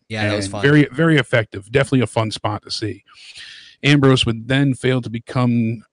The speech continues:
Speaker 2: uh, once again the number one contender for the title, you know, in a fatal four-way elimination match involving Dolph Ziggler, Luke Harper, and The Miz.
Speaker 1: And that was
Speaker 2: So
Speaker 1: Dean's title reign, ladies and gentlemen. And
Speaker 2: Yeah,
Speaker 1: actually,
Speaker 2: that
Speaker 1: his,
Speaker 2: was it.
Speaker 1: his,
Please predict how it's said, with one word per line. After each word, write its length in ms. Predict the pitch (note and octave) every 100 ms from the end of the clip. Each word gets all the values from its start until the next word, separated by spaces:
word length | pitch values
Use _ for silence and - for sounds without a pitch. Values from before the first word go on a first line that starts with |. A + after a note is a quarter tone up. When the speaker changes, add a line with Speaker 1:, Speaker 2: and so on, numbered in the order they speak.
| -
Speaker 2:
uh, 560 | A#2 A2 G#2+ G#2+ G#2 G#2
once 440 | A2 B2 A#2+ -
again 640 | A2 A2+ A#2+ A2+ G#2 G#2 - _ -
the 100 | A2+
number 200 | A2+ A2
one 160 | A2+ A#2
contender 680 | A#2 B2+ A2+ G#2 G#2 G2+ - _
for 140 | - A2
the 100 | G#2
title, 480 | A2+ G#2 G2+ G2+ -
you 100 | A2+
know, 300 | G#2+ G2+ G#2 - _ _
in 100 | A#2+
a 40 | A2
fatal 280 | C3+ C#3 B2
four-way 400 | B2+ A#2+ A#2+ A#2
elimination 540 | A#2 A#2 A#2+ - A2
match 260 | G#2+ A2 G#2
involving 420 | G#2 G#2+ G2+ G2+
Dolph 280 | A#2 A#2 F#2+
Ziggler, 440 | - C3 A#2 G#2 - - - _ -
Luke 200 | G#2+ G#2
Harper, 460 | G#2 G#2+ - F#2 - - -
and 140 | G2+
The 40 | G2+
Miz. 420 | G#2 F#2 - - _ _ _
Speaker 1:
And 280 | A2 G#2 G2+
that 180 | B2+ D3
was 140 | C#3+
Speaker 2:
So 40 | A#2+
Speaker 1:
Dean's 260 | D#3 D3
title 300 | - E3+ D#3
reign, 220 | G#2+ G2+
ladies 240 | G2+ G2+ G2
and 80 | G2
gentlemen. 340 | A2+ C3 B2+ -
And 100 | B2+
Speaker 2:
Yeah, 140 | B2+
Speaker 1:
actually, 340 | C3 D3 C3+
Speaker 2:
that 80 | G#2+
Speaker 1:
his, 100 | C#3
Speaker 2:
was 180 | C3 C3+
it. 180 | D3+ A2
Speaker 1:
his, 300 | G#2 -